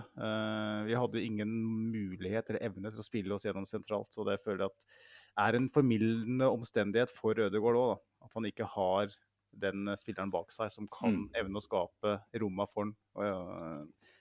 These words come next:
Speaker 1: situasjonen for han. Han blir hele veien, eh, satt i situasjoner hvor han enten er feilvendt eller med oppasser i rygg eller ved siden av seg. Altså, han, han får ikke tid, da. Og han hadde vel én situasjon i første omgang hvor han, eh, han, han blir så tett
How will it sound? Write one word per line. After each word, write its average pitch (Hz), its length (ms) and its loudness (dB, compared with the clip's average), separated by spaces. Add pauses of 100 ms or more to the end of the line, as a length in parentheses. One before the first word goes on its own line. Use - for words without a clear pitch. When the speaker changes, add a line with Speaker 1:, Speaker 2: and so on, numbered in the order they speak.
Speaker 1:
situasjonen 101 540 -6
for 107 120 -4
han. 104 100 -2
Han 98 60 -4
blir 101 180 0
hele 98 460 2
veien, 95 500 0
eh, 90 1160 -4
satt - 240 -12
i - 100 -10
situasjoner 98 560 -4
hvor 98 160 -2
han 101 160 0
enten - 120 -8
er 98 40 0
feilvendt 98 520 0
eller 92 260 -2
med 92 640 -4
oppasser - 460 -6
i 92 140 -4
rygg 92 240 -8
eller 92 180 0
ved 95 80 -14
siden 90 220 -6
av 87 80 -8
seg. - 180 -10
Altså, 95 240 -6
han, 98 160 -4 (540)
han - 80 -12
får 117 120 -2
ikke 143 140 -2
tid, 131 240 0
da. 117 60 0 (320)
Og 113 260 4
han - 20 0
hadde 110 180 2
vel 123 140 4
én 113 320 0
situasjon 110 520 -4
i 113 340 -2 (1000)
første 110 240 0
omgang 104 240 2
hvor 107 140 0
han, 110 80 0
eh, 101 800 2
han, 110 180 -2
han 101 240 -4
blir 104 240 -2
så 104 220 -4
tett - 180 -8